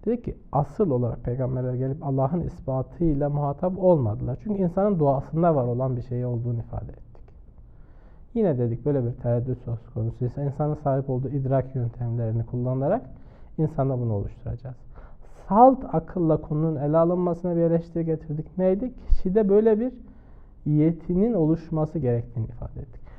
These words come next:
Bunları böyle ayrıntılı olarak teker teker ifade ediyorum. Çünkü bu noktada yapacağımız bir hata, alacağımız sonuçlarda da, bulunacağımız yaklaşımlarda sorun doğurur.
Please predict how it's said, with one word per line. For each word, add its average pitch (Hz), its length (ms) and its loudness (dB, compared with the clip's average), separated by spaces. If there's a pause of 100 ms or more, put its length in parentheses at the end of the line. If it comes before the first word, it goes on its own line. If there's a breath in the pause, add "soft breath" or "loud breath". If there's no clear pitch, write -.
(200 loud breath)
Bunları 269 320 4
böyle 226 120 4
ayrıntılı 190 560 4
olarak 123 400 2
teker 220 400 2
teker 151 220 -2
ifade 147 360 0
ediyorum. 156 280 -2 (120)
Çünkü 160 480 0
bu 254 140 4
noktada 165 440 2
yapacağımız 143 720 2
bir 143 80 0
hata, 135 400 -6 (580 loud breath)
alacağımız 160 640 6
sonuçlarda 120 840 -2
da, 107 120 -4 (680 loud breath)
bulunacağımız 175 800 4
yaklaşımlarda 156 760 -2
sorun 107 400 -4
doğurur. - 380 -10